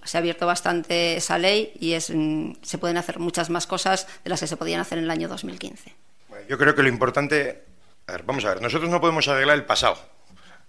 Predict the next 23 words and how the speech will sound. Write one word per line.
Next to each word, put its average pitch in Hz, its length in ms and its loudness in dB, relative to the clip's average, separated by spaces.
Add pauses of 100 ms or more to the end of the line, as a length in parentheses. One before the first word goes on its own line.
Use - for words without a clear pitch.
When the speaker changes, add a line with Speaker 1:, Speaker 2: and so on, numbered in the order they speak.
(460)
Speaker 2:
pero 104 160 0
hemos 151 200 4
llegado 151 300 12
aquí 175 240 4
para 127 160 6
intentar 123 300 6
arreglar 143 320 8
el 113 100 4
futuro 165 480 4
y 143 60 6
para 107 240 6
abordar 110 320 6
el 147 100 2
presente. 104 480 -2 (760)
Y 110 120 0
esa 123 100 2
es 127 80 0
la 131 140 4
parte 151 260 6
que 127 80 2
tenéis 110 500 -2
que - 140 -2
entender. 110 640 2